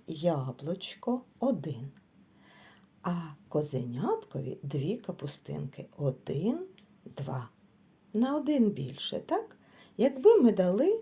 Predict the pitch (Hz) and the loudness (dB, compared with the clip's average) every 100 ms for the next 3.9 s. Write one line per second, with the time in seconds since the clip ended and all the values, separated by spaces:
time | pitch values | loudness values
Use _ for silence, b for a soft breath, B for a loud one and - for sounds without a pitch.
0 | - - 294 - - 139 135 139 156 247 | -4 -4 -4 -4 -8 -8 -8 -4 -2 -2
1 | - - 139 139 143 151 175 - 269 302 | -2 -2 -2 0 -2 -4 -4 0 2 2
2 | 151 - 135 254 302 B B B - 254 | -2 -4 -2 -2 -4 B B B 0 0
3 | 220 226 202 143 139 - 370 480 | 6 6 6 0 -6 -4 -4 -4